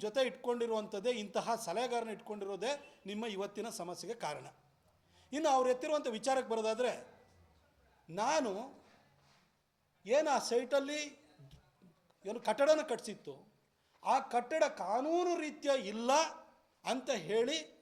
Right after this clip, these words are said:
ಅಧಿಕಾರಿಗಳ ಗಮನಕ್ಕೆ ತಂದಾಗ ಒಬ್ಬ ಸಂಸದನಾಗಿ, ನಾನು ಸಂಸದನಾಗಿಯೇ ಇದ್ದೆ ಅವಾಗ, ಸಂಸದನಾಗಿ ನಾನೇ ಹೇಳಿ ಕಾನೂನು ರೀತ್ಯ ಇಲ್ಲ ಅಂತಂದರೆ ಅದನ್ನು ರದ್ದು ಮಾಡಿ ಅಂತೇಳಿ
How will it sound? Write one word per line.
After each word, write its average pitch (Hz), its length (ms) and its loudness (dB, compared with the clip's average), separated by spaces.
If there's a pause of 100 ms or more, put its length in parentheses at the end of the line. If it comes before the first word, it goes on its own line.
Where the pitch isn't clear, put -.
ಅಧಿಕಾರಿಗಳ 269 520 2 (140)
ಗಮನಕ್ಕೆ 240 460 -4
ತಂದಾಗ 208 320 2 (720)
ಒಬ್ಬ 220 260 0 (220)
ಸಂಸದನಾಗಿ, 285 800 0
ನಾನು 247 140 -2 (120)
ಸಂಸದನಾಗಿಯೇ 294 680 0
ಇದ್ದೆ 185 180 -4
ಅವಾಗ, 151 160 -6 (720)
ಸಂಸದನಾಗಿ 247 720 0 (180)
ನಾನೇ 240 380 4
ಹೇಳಿ 220 260 0 (500)
ಕಾನೂನು 349 440 2 (100)
ರೀತ್ಯ 269 340 0
ಇಲ್ಲ 233 200 -4
ಅಂತಂದರೆ 214 400 -6
ಅದನ್ನು 233 320 -6
ರದ್ದು 247 340 0
ಮಾಡಿ 285 220 2
ಅಂತೇಳಿ 233 460 -4